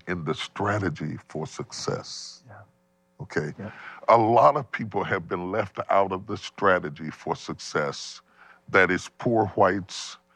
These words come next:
Speaker 1: underserved blacks, and underserved browns, and they are erupting in passionate pain in a way that we can no longer ignore because we had a strategy for us,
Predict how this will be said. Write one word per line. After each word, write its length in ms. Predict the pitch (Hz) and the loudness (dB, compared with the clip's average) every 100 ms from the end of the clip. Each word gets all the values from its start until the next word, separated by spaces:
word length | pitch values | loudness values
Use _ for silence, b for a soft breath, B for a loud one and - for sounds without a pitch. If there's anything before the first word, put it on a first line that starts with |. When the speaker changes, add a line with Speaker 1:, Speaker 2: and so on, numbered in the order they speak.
| b b b | b b b
Speaker 1:
underserved 680 | - 104 95 - 101 87 69 | 2 2 0 0 2 2 0
blacks, 480 | 90 87 85 - - - | 2 4 4 2 -8 -4
and 100 | 90 | 0
underserved 600 | 87 82 73 92 82 73 | 0 -2 -4 -2 -2 -2
browns, 560 | 82 85 78 76 71 - - | -2 -2 -2 -4 -12 -12 -2
and 300 | 90 85 78 | 0 0 0
they 140 | 92 | 2
are 260 | 87 87 - 95 | 4 2 0 -6
erupting 1000 | 85 82 82 98 104 - - 69 123 - _ _ B B B B | -6 -8 -4 -2 -2 -4 -8 -8 -10 -18 _ _ B B B B
in 280 | 92 87 - - | 2 2 -2 0
passionate 580 | - 131 - 104 92 - - | 2 2 2 0 -2 -4 -2
pain 540 | 101 87 82 73 69 - | 0 2 0 -2 -4 -2
in 140 | 87 | 0
a 40 | |
way 220 | 78 87 90 | 2 2 2
that 220 | 82 78 | 0 -2
we 160 | 92 | -2
can 240 | 82 92 85 | -2 -4 -4
no 60 | |
longer 600 | 82 82 87 98 101 95 | -2 2 2 2 2 0
ignore 720 | 87 87 78 87 90 76 71 - B B B - | 0 -2 -2 2 4 2 0 -6 B B B -4
because 360 | 85 101 85 | 2 2 2
we 120 | 87 | 2
had 220 | 87 90 78 | 2 2 0
a 40 | |
strategy 760 | - - 113 117 123 85 92 85 | -4 0 4 4 2 -2 -4 -4
for 340 | - 87 87 | -4 -2 4
us, 480 | 113 165 - - | 4 4 0 -16